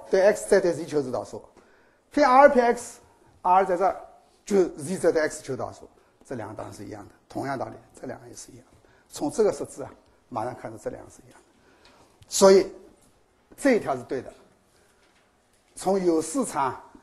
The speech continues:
一定推出无旋场，这一定是对的，对吧？这是第一条，一到二已经做好了啊，这都很简单，这个都很简单。好，二到，二到三呢？二到三就要用，用到我这个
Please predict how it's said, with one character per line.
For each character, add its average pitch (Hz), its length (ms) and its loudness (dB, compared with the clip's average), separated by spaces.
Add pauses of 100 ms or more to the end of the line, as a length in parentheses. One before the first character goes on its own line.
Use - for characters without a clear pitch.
(100)
一 165 100 -6
定 180 160 0
推 151 140 -6
出 135 120 -8
无 110 160 -12
旋 107 220 -12
场， - 120 -20 (420)
这 127 140 -12
一 113 40 -12
定 - 160 -12
是 - 80 -20
对 - 120 -20
的， - 80 -20 (480)
对 - 80 -20
吧？ - 100 -18 (3000)
这 185 120 -2
是 156 80 -4
第 147 120 -10
一 160 100 0
条， 156 140 -2
一 156 100 -8
到 156 140 4
二 151 160 4
已 - 20 -2
经 123 140 -8
做 127 160 -4
好 110 120 -6
了 110 80 -8
啊， 98 200 -14
这 214 100 2
都 190 140 6
很 131 160 -4
简 107 200 -8
单， 107 160 -10 (140)
这 151 100 -8
个 135 60 -8
都 120 140 -12
很 104 140 -14
简 - 180 -20
单。 104 100 -20 (640)
好， - 420 4 (540)
二 330 280 8
到， 233 580 6 (200)
二 330 200 6
到 247 140 8
三 302 300 6
呢？ 247 200 6 (720)
二 180 100 10
到 214 160 8
三 208 140 4
就 180 80 0
要 170 120 6
用， 147 200 -2
用 151 140 -10
到 139 100 2
我 127 140 0
这 147 100 -10
个 131 160 -8